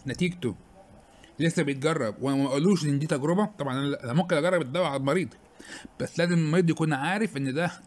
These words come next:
دواء تحت التجربه، وانه لسه مش عارفين اثاره الجانبيه. كل الادويه اللي بتت-، اللي بتنزل في العالم كله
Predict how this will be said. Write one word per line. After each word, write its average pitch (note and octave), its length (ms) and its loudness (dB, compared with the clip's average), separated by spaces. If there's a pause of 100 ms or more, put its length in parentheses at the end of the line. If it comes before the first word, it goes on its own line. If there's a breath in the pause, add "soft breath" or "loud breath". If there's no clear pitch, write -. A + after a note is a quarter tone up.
دواء D#3 300 0
تحت D#3+ 280 -6
التجربه، D3 460 2
وانه C3+ 240 -2
لسه E3+ 200 0
مش C3+ 80 -6
عارفين B2+ 440 -6
اثاره D3+ 240 -2
الجانبيه. C3+ 500 -4 (460 loud breath)
كل F3+ 140 -2
الادويه D3+ 400 -4
اللي C#3 140 -2
بتت-، B2+ 260 -8
اللي B2 360 -2
بتنزل D3 360 0
في - 60 -10
العالم C#3 300 -4
كله G3+ 360 0